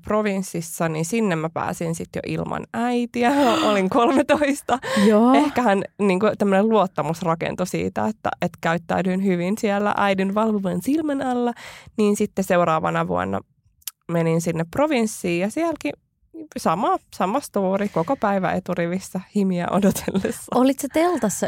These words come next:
Speaker 2: yötä silloin vai olit sä jossain friendillä tai hotellista jossain?
Speaker 1: Mm, me oltiin jossain, mä olin mun yhden ystävän kanssa siellä silloin, niin me oltiin jossain tämmöisessä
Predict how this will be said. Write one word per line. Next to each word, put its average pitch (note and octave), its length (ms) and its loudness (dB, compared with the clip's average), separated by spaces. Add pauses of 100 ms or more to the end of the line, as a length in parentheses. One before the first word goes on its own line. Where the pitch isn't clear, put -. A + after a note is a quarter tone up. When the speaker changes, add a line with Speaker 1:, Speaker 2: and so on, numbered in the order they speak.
Speaker 2:
yötä F#3+ 260 2
silloin F3 420 0
vai E3+ 180 2
olit F3+ 240 0
sä F3+ 140 -2
jossain F3 360 -2
friendillä F3+ 480 -2
tai F#3 200 -2
hotellista F#3+ 680 -4
jossain? G3 460 2
Speaker 1:
Mm, G3+ 300 -2
me C4 100 4
oltiin C4 420 2
jossain, F#3 760 0
mä G3 80 2
olin G3+ 120 0
mun G3 160 0
yhden G3+ 200 0
ystävän D#3+ 400 -2
kanssa D#3+ 260 0
siellä D#3+ 300 0
silloin, D#3 520 0
niin D#3 80 -4
me D#3+ 100 0
oltiin A3 280 0
jossain C#3+ 560 -2
tämmöisessä C#3+ 640 -6